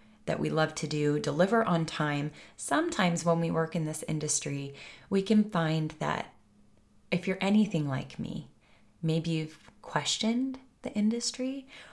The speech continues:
or you ask yourself, "What am I really doing to help anybody?" Right?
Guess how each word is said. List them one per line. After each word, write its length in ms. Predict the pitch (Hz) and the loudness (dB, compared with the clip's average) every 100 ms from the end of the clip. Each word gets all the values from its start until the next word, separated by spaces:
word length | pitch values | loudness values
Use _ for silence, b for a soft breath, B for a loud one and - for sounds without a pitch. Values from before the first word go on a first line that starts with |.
| B | B
or 140 | 180 | 2
you 200 | 180 180 175 | 2 2 0
ask 280 | 170 160 - | -4 -4 -4
yourself, 400 | 175 175 170 - | -2 -2 -2 -2
"What 100 | 226 | -2
am 120 | 294 | -2
I 120 | 311 | -2
really 360 | 240 220 214 196 | 0 2 2 0
doing 320 | 196 196 180 | 0 2 2
to 60 | 165 | 0
help 340 | - 175 175 | 0 -2 -2
anybody?" 560 | 139 - - - - - _ - | -4 -4 -6 -8 -12 -18 _ -6
Right? 360 | 160 208 277 | -2 0 0